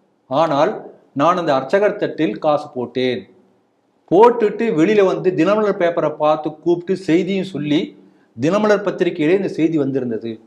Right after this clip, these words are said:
அப்ப அரசுடைய நோக்கம் என்ன? உண்டியல்ல காசு விழணும், அந்த காசை இவங்க எடுத்துக்கணும். இதுதான் அரசுடைய நோக்கம். இப்ப பாருங்க, ஹஜ் யாத்திரை போனாலும் உங்களுக்கு சலுகை உண்டு. அதுக்கு என்ன பண்றான்? கவர்மெண்ட் ஃபண்ட்ல இருந்து சலுகை கொடுக்குறான்.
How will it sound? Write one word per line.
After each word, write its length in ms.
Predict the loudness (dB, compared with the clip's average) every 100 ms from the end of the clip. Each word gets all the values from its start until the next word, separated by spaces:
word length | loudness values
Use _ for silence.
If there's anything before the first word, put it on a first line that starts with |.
| _ _ -6
அப்ப 280 | 0 2
அரசுடைய 320 | 2 2 2 4
நோக்கம் 320 | 2 2 0
என்ன? 360 | 0 -2 -2 -8 -20 _ _ _ _ _ _ _ _ _ _ _ _ -4
உண்டியல்ல 440 | 2 6 6 6
காசு 320 | 4 2 2 2
விழணும், 400 | 2 0 -4 -14 -20 _ _ _ _
அந்த 220 | 0 2
காசை 320 | 2 2 2
இவங்க 200 | 0 -2
எடுத்துக்கணும். 300 | -2 -8 -10 -16 _ _ _ _ _ _ _ _ _ _ _ _ -8
இதுதான் 260 | -2 -2
அரசுடைய 220 | 0 -2
நோக்கம். 380 | 0 -2 -4 -12 -20 _ _ _ _ _ _ _ _ _ _ _ -6
இப்ப 160 | -4
பாருங்க, 600 | 2 2 2 2 2 0 -2
ஹஜ் 260 | -4 0
யாத்திரை 420 | 2 4 4 2 0
போனாலும் 400 | 0 0 2 0
உங்களுக்கு 260 | 0 -2
சலுகை 300 | 0 2 2
உண்டு. 260 | 0 -4 -12 _ _ _ _ _ _ _ _ _ _ _ _ -4
அதுக்கு 300 | -4 -2 -2
என்ன 200 | -2 -2
பண்றான்? 260 | 0 -2 2
கவர்மெண்ட் 600 | 4 4 0 -2 -2 0
ஃபண்ட்ல 140 | -2
இருந்து 220 | -2 -4
சலுகை 280 | -2 -2 -2
கொடுக்குறான். 320 | -4 -10 -14